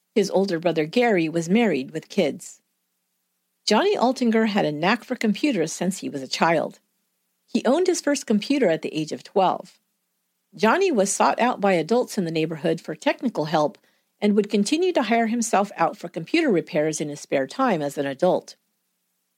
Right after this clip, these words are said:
Altinger worked the night shift as a quality control manager for Argus Machine Company, an oil-filled equipment manufacturer. He loved motorcycles and often would ride with friends.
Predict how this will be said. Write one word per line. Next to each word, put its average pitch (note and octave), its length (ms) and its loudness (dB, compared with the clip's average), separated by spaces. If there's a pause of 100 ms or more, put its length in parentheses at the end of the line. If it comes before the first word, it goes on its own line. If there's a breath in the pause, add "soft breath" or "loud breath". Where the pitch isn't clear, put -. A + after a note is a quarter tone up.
(320)
Altinger F#4 460 2
worked A3 240 2
the F#3+ 80 0
night G3 260 0
shift - 380 -4
as E3 140 -6
a - 40 -8
quality A#3 380 0
control A3+ 400 -4
manager D3+ 420 -2
for - 240 -6
Argus F3+ 360 0
Machine A#3+ 340 -2
Company, D3 500 -6 (360)
an F#3 180 2
oil-filled A3 500 2
equipment D#3+ 460 -2
manufacturer. C#3 840 -4 (760)
He G3+ 120 0
loved B3 260 4
motorcycles G#3+ 640 0
and E3+ 220 -4
often G#3+ 340 0
would F3+ 200 0
ride D#3 200 2
with B2 140 -12
friends. - 540 -2